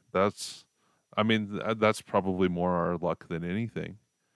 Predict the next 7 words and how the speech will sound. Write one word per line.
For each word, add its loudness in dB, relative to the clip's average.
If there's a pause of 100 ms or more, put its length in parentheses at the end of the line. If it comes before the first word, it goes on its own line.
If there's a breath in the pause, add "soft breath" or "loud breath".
(1120)
So -2
what 2
do 0
you -2
guys 4
think? -4 (240)
Um, 4